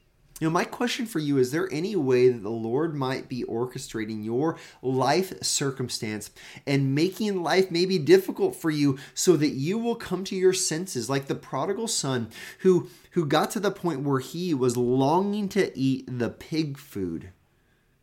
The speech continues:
And then he said, "You know what? In my Father's house, even the servants are well cared for. I'm going to repent and own my sin and turn toward the Father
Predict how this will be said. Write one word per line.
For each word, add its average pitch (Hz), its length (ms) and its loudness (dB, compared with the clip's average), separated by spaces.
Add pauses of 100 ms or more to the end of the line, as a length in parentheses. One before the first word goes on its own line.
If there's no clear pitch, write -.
(460)
And 123 160 -2
then 131 80 0
he 127 80 0
said, 127 220 -2
"You 123 120 -6
know 127 140 -2
what? 135 380 -4 (340)
In 131 80 -6
my 117 160 -2
Father's 117 460 -2
house, 110 360 -6
even 131 220 -6
the 104 80 -8
servants 107 680 -4
are 95 80 -2
well 95 180 -6
cared 98 320 -8
for. 98 220 -6
I'm 131 160 -6
going 123 240 -4
to 113 160 -6 (320)
repent 123 480 -2
and 110 240 -6
own 160 280 -2
my 147 140 -6
sin 117 300 -6
and 98 180 -6
turn 151 320 -8
toward 143 240 -6
the 135 80 -2
Father 95 500 -4